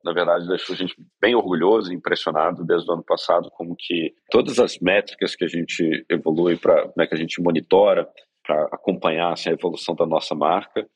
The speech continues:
explodiram, deram um salto, é, muito interessante desde o ano passado. Com a mudança internacional, né, o nome, o nome Quinto Andar funciona bem no Brasil.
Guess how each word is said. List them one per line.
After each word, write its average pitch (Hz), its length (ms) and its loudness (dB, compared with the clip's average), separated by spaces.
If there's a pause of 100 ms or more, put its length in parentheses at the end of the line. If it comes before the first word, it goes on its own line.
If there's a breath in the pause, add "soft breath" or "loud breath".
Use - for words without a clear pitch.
(160)
explodiram, 92 580 0
deram 85 200 4
um - 20 -12
salto, 87 520 -2 (160)
é, 80 120 -4
muito 92 340 -2
interessante 82 640 -2
desde 87 240 0
o 82 60 2
ano 78 100 -6
passado. - 400 -2 (100)
Com 160 460 0
a - 100 4
mudança 113 560 2 (360)
internacional, 104 720 0
né, 104 80 -6
o 98 80 -6
nome, 110 360 -4
o - 40 -14
nome 98 240 -4
Quinto 101 240 -8
Andar 101 160 4
funciona 98 440 0
bem 90 200 0
no 90 120 0
Brasil. 87 480 2